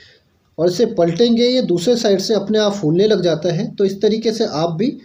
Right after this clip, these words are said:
ब्रेड क्रम्ब पराठे को एक बार घर पे ज़रूर ट्राई कर सकते हैं, ये सबको पसंद आती हैं। तो ये देखिए फ्रेंड्स, जो हमारा पराठा है कितने अच्छे से फूल रहा है।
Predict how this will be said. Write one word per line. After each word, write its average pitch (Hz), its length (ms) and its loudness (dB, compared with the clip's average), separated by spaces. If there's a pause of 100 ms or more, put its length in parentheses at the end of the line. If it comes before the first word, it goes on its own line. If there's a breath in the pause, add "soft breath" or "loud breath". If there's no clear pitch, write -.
(560 loud breath)
ब्रेड 165 180 0
क्रम्ब 233 240 2
पराठे 190 340 0
को 208 120 2
एक 180 160 2
बार 190 180 2
घर 147 180 -2
पे 170 220 0
ज़रूर 160 340 0
ट्राई 180 180 2
कर 165 160 -2
सकते 160 340 -4
हैं, - 300 -6 (520 loud breath)
ये 180 100 0
सबको 196 440 -2
पसंद 240 340 2
आती 185 300 -2
हैं। - 360 -8 (1120)
तो 156 60 -2
ये 170 180 2
देखिए 226 260 2
फ्रेंड्स, 247 260 0
जो 233 120 2
हमारा 180 260 2
पराठा 175 380 -2
है 202 120 0
कितने 233 460 -2
अच्छे 233 480 -4
से 247 180 -2
फूल 202 380 -2
रहा 160 100 2
है। 196 300 -4